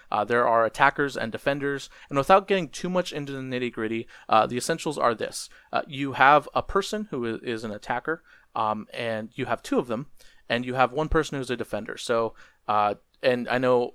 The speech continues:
E T C, A T C guys, you guys are gonna butcher me this 'cause I know I'm gonna get something wrong. Um, but the idea, as I understand it, is, is you present a defender who is preferably someone who is really good, who won't give up a lot of points,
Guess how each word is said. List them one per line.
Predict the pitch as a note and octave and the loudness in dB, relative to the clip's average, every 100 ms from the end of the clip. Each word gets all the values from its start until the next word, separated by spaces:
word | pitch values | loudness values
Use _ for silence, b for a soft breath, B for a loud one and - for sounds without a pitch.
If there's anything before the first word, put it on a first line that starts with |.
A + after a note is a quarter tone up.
| - | -10
E | D#3+ | -10
T | C3 | -8
C, | B2+ - | -8 -4
A | A2+ | -4
T | A2+ | -4
C | B2 | -4
guys, | A#2 A2+ A2 | 0 0 0
you | |
guys | A2+ A2 | -6 -6
are | A2+ | -6
gonna | A2+ | -4
butcher | G#2+ A#2+ A#2+ A#2+ | -2 -2 -2 -4
me | |
this | A2+ A2+ | -6 -6
'cause | - | -6
I | G#2+ | -6
know | A2 | -4
I'm | C3+ | -4
gonna | B2+ | -6
get | A#2 | -8
something | A#2+ G#2+ | -8 -10
wrong. | A2 G#2+ A2+ B B B | -8 -8 -10 B B B
Um, | - G#2+ G#2 - | -2 0 -2 0
but | A#2+ | 0
the | C#3 | 4
idea, | B2 D#3+ F3 | 2 4 4
as | C3+ C3+ | 6 4
I | C3 | 2
understand | C3 B2 - A2+ A2 | 0 -4 -4 -4 -4
it, | - | -4
is, | A2+ A2+ - b - | -4 -6 -10 b -14
is | |
you | B2 | -8
present | C3 A#2+ D3 D3+ | -6 0 0 2
a | C#3 | -2
defender | C#3+ - A#2 A2 C#3 - _ _ _ _ - | -2 -2 -4 -2 -6 -8 _ _ _ _ -10
who | C3+ B2+ A#2+ A#2 - - | -4 -2 -2 -4 -8 -4
is | B2 A#2+ A2+ - - - _ _ _ _ _ _ _ _ _ _ | -2 -2 -4 -14 -20 -20 _ _ _ _ _ _ _ _ _ _
preferably | - A#3+ A3+ E3+ D3+ | 6 6 6 4 2
someone | C3+ - D3+ D3 C#3+ | 0 0 2 0 -2
who | C3 C3 | -4 -4
is | C3 C3+ A#2+ - B B | -4 -4 -4 -8 B B
really | - D#3 F#3 | -2 4 4
good, | E3+ D3 | 4 2
who | C3+ | 2
won't | B2+ C3 | 0 -2
give | - C#3+ | 0 -2
up | C#3+ | 0
a | |
lot | C3+ B2+ | 4 4
of | B2+ | 4
points, | - A#2+ A2+ - | -2 -4 -4 -8